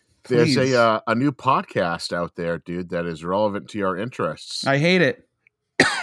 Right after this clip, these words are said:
Speaker 1: Excuse me.
Speaker 2: It's competition.
Speaker 1: Well, dude, this is some next level shit. Uh, it's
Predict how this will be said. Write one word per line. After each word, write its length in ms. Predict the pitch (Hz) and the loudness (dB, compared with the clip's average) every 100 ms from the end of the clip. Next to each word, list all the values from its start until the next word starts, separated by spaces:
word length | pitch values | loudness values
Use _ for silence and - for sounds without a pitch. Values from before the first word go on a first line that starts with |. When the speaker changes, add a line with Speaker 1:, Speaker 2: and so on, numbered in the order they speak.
| - - - - _ _ _ | -2 0 0 -4 _ _ _
Speaker 1:
Excuse 460 | - - 131 113 | -8 -2 -2 -2
me. 240 | 80 76 - _ | -8 -10 -14 _
Speaker 2:
It's 80 | - | -12
competition. 920 | - 180 - 151 - 165 - 131 - _ _ _ _ - - _ - | -2 -2 0 -4 -2 -2 -2 -4 -6 _ _ _ _ -20 -20 _ 2
Speaker 1:
Well, 340 | 127 123 113 | 6 8 6
dude, 340 | 110 113 107 | 4 0 0
this 200 | 113 - | -2 -4
is 140 | 117 - | -6 -6
some 160 | 98 92 | -6 -4
next 220 | 90 - | -6 -4
level 240 | 98 87 | -4 -4
shit. 340 | - 92 82 - | -8 -6 -6 -4
Uh, 240 | 101 98 98 | -2 0 0
it's 320 | - - | -6 -12